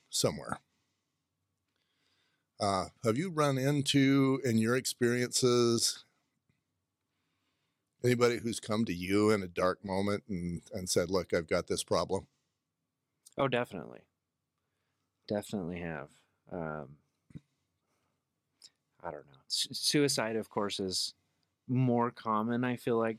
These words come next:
Speaker 2: today than it has been.
Speaker 1: Mm-hmm.
Speaker 2: Um, definitely have had friends. Uh, I have a good friend that just has not been cutting for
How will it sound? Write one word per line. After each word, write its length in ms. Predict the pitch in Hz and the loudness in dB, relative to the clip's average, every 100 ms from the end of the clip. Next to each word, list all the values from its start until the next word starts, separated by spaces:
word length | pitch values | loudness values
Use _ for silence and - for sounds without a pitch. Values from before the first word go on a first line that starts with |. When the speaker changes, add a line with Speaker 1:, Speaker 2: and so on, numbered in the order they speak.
| - | -6
Speaker 2:
today 460 | 123 117 101 104 | -4 -2 0 -2
than 280 | 104 104 104 | -2 -2 0
it 160 | 107 - | -2 -4
has 220 | 110 107 | -4 -6
been. 420 | - 90 80 101 101 _ _ _ - | -4 -4 -4 -6 -8 _ _ _ -2
Speaker 1:
Mm-hmm. 180 | 110 131 - _ - | -2 -2 -8 _ -14
Speaker 2:
Um, 500 | 90 85 85 82 82 _ - | -10 -8 -8 -10 -12 _ -8
definitely 380 | 92 - 101 98 | -8 -6 -6 -6
have 120 | 85 | -6
had 240 | 95 90 | -8 -8
friends. 720 | - 92 92 92 90 - - - - | -6 -6 -4 -6 -6 -6 -8 -16 -20
Uh, 320 | 90 85 82 82 _ _ _ _ _ | -18 -14 -16 -18 _ _ _ _ _
I 40 | 113 | -4
have 60 | |
a 60 | 113 | 0
good 160 | 110 | -2
friend 220 | - 104 101 | -2 -6 -4
that 120 | 85 | -6
just 500 | 98 98 - - - _ - - - | -4 -2 -2 -6 -10 _ -16 -14 -12
has 180 | - 104 | -8 -4
not 220 | 107 104 | -4 -4
been 180 | 95 95 | -6 -8
cutting 380 | 92 113 98 85 | -6 -8 -6 -10
for 300 | - 98 80 | -6 -6 -6